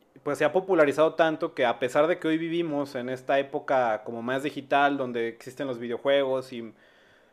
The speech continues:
muchas otras formas de entretenimiento, todavía hay como un lugar para los juegos de mesa, ¿no? Que es como,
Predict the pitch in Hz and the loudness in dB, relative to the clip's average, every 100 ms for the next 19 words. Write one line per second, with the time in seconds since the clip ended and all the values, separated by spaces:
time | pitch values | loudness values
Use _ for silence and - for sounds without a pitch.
0 | _ 170 190 170 160 139 156 143 131 127 | _ -2 0 2 2 2 2 2 0 -2
1 | 120 120 123 139 143 143 160 - - 147 | -4 -6 -4 0 0 0 -2 0 4 4
2 | 143 139 135 139 139 127 135 151 127 127 | 6 2 0 -4 -6 -4 -2 -2 2 2
3 | 127 135 127 113 110 110 104 127 123 120 | 0 0 0 0 -4 -6 -6 -2 -2 -2
4 | 110 117 107 101 98 104 127 127 117 107 | -4 -8 -8 -12 -12 -12 -12 -8 -8 -8
5 | - 120 110 98 | -10 -10 -8 -10